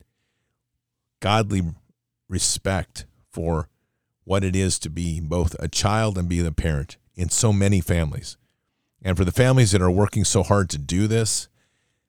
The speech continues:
this is a passage really that should be on our family walls, and we should be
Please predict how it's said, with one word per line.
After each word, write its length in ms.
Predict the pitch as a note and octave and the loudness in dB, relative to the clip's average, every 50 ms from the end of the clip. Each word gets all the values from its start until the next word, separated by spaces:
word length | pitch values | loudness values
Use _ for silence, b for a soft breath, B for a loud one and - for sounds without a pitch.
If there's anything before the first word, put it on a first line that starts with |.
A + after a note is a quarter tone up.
| _ _ - _ _ | _ _ -20 _ _
this 220 | G#2+ G#2+ G#2 - | -4 -2 -2 0
is 160 | G2+ F#2+ - | -2 -2 -4
a 60 | - - | -4 -6
passage 560 | - - - F#2+ F#2+ F2+ - - F#2 D#2+ F2 | -6 -2 0 0 0 0 -2 -4 -4 -4 -2
really 220 | F2+ F#2 F#2 F2+ E2 | -2 -2 0 0 -2
that 100 | D2+ - | -2 -4
should 220 | - - D#2+ D#2 | -6 -6 -6 -4
be 120 | F2 E2+ | -2 -2
on 120 | E2+ E2+ E2 | 0 0 0
our 80 | D#2 | -2
family 380 | D#2 - - F2 E2+ E2 E2+ D#2+ | -2 -2 -2 -2 0 0 0 0
walls, 380 | D#2 D2+ D2+ D2+ D2 C#2+ - - | 0 0 0 -2 -2 -2 -2 -2
and 100 | D#2+ F2+ | 0 0
we 80 | F2+ | 2
should 220 | - - - F#2+ F2 | 2 2 0 0 0
be 180 | F2+ F2 - | -4 -4 -4